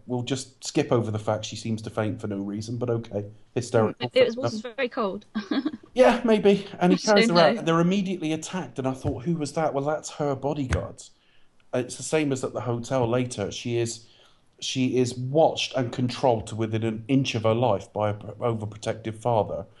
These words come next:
Speaker 1: and there's no mater-, there's no maternal figure there to sort of balance him out.
Speaker 2: No. No, it's very one-sided, isn't it, for sure?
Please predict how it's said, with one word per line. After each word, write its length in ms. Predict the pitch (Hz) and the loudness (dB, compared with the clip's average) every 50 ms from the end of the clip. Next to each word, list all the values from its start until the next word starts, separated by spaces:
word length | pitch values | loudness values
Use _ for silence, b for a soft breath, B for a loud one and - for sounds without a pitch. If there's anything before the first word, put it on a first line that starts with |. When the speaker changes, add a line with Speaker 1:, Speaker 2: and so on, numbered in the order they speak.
| B B B B B B | B B B B B B
Speaker 1:
and 160 | 117 113 113 | 2 2 4
there's 180 | 110 110 110 | 2 2 4
no 260 | 123 131 147 151 143 127 | 4 4 6 6 6 6
mater-, 420 | 117 120 117 113 107 - 120 113 | 4 4 2 2 0 -4 -6 -4
there's 260 | - 120 123 120 - | -4 -2 -4 -2 0
no 140 | 147 151 143 | 0 2 4
maternal 460 | 123 117 117 - 135 135 127 117 104 | 2 2 2 0 0 2 2 2 0
figure 300 | - - 107 98 101 98 | -2 -2 -4 -2 -2 0
there 200 | 92 101 95 95 | 0 2 0 0
to 140 | - - 107 | -2 -6 -8
sort 220 | 104 - 117 107 | -6 -4 -2 -2
of 160 | 107 104 110 - | -2 0 2 2
balance 380 | 113 110 113 113 113 - - | 2 4 2 2 -2 -4 -4
him 120 | 117 113 117 | -2 -2 0
out. 280 | 127 147 175 156 - - - _ _ _ _ _ - | 0 0 0 -2 -4 -6 -20 _ _ _ _ _ -8
Speaker 2:
No. 360 | 214 208 202 196 190 208 214 - - - - _ _ _ _ _ _ _ _ _ _ _ _ - - - _ _ _ _ _ - - - _ _ _ _ _ _ _ _ - - - - - - - - | -4 -4 -2 -2 -4 -4 -8 -8 -12 -20 -20 _ _ _ _ _ _ _ _ _ _ _ _ -20 -20 -20 _ _ _ _ _ -20 -20 -20 _ _ _ _ _ _ _ _ -20 -20 -16 -16 -14 -12 -8 -6
No, 100 | 202 190 | -4 -2
it's 100 | 202 202 | 0 2
very 120 | 247 240 | 4 4
one-sided, 480 | 220 226 226 220 240 226 214 226 208 208 | 4 4 2 2 2 2 0 0 0 -2
isn't 160 | 202 190 196 | -2 -2 -2
it, 100 | - - | -6 -6
for 80 | - - | -8 -8
sure? 240 | - 226 208 214 | -6 -4 -6 -6